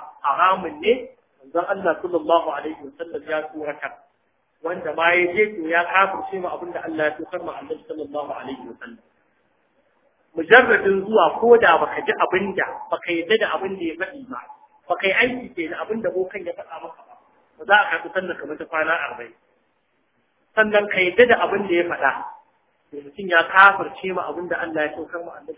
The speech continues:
sallallahu alaihi wa sallam. Sannan waɗannan ƴan duba su ne sharrin fa al'umma.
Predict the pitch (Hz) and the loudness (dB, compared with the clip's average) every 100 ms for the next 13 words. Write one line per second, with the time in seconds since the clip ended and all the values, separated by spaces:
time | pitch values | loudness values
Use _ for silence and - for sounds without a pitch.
0 | - 151 147 151 139 139 135 131 127 117 | -18 -20 -14 -12 -12 -14 -14 -16 -18 _
1 | _ _ _ _ _ _ _ 190 190 180 | _ _ _ _ _ _ _ -8 -6 -2
2 | 220 233 196 190 175 180 190 190 180 - | -2 0 -2 -4 -8 -10 -10 -10 -12 -12
3 | 220 175 180 202 240 - 151 - 143 135 | -10 -6 -6 -6 -10 -14 -16 -16 -20 -20